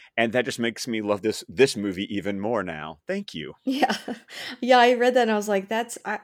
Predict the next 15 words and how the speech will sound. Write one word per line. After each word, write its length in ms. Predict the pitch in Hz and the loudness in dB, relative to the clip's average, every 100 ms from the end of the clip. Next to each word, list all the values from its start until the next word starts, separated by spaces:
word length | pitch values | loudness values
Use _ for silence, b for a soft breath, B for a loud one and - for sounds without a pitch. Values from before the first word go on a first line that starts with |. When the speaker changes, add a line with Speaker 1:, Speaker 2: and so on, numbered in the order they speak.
| - | 0
Speaker 2:
you 100 | 269 | 4
know, 100 | 262 | 4
I 140 | 247 | 4
like 280 | 247 247 254 | 4 4 2
that 220 | 240 190 | 2 2
when 120 | 185 196 | 2 -2
you 80 | |
hear 360 | 190 196 190 185 | -2 -2 0 -2
what 240 | 185 185 | -2 -2
the, 360 | 180 175 160 - - | 0 -2 -2 -6 -4
you 120 | 208 | 0
know, 100 | 185 | 2
inspiration 880 | 196 214 196 185 170 - 165 - - | 2 0 2 2 2 -2 -6 -8 -8
was, 380 | 180 170 143 - | 0 0 0 -4
and 280 | - 165 160 | -4 -4 -6